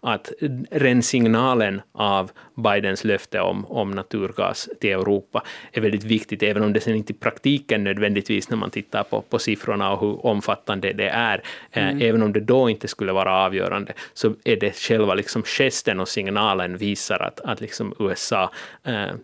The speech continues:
Speaker 1: är villiga att bära sitt strå till stacken och liksom inser att, att situationen är helt annorlunda i Europa än i U S A. U S A är inte hemskt beroende av rysk,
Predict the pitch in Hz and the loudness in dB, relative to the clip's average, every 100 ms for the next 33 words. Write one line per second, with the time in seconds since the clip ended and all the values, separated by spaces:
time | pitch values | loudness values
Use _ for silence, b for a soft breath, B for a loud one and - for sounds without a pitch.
0 | - - 113 113 113 104 95 - 107 95 | -6 -2 2 4 4 2 2 0 -2 -4
1 | - - 127 110 104 98 95 117 104 - | -6 -8 -2 2 2 2 0 -4 -4 -2
2 | 107 92 107 - 104 - 104 95 104 - | 0 0 -2 -2 -2 0 -4 -2 -4 -2
3 | 117 131 110 101 107 92 95 - - - | -2 2 2 2 0 0 -4 -4 -2 0
4 | 113 110 - 120 107 107 117 135 156 147 | 2 4 4 4 4 2 2 2 2 2
5 | 120 104 95 92 113 117 101 104 95 - | 2 0 0 -2 2 2 4 2 0 -4
6 | - B B - 120 104 101 98 - 104 | -6 B B 0 2 4 2 0 0 0
7 | 95 101 98 110 104 110 120 - - - | 0 0 0 0 2 4 4 2 -4 -6
8 | B B - 101 - 110 104 104 95 95 | B B -2 -2 -4 -2 2 4 2 2
9 | 92 - 120 98 95 - B - 117 101 | -2 -4 0 0 0 -4 B -6 -2 -2
10 | - | -4